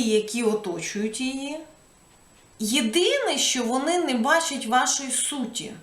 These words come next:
Хто ви є насправді? Ну, ви розійшлися з даною людиною.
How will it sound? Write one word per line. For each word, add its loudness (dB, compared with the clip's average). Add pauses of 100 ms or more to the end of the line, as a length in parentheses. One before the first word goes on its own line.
(880)
Хто 2
ви -2
є -2
насправді? -2 (880)
Ну, -2
ви 2
розійшлися 4
з -4
даною 2
людиною. -2